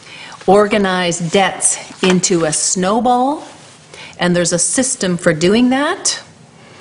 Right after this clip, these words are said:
which means that you focus on payments versus interest. Start to increase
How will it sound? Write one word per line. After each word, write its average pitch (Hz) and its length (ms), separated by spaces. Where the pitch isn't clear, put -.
which 185 300
means 185 340
that 196 160
you 185 100
focus 185 600
on 170 320
payments 302 720
versus 202 580
interest. - 600
Start 214 440
to 214 180
increase 262 1200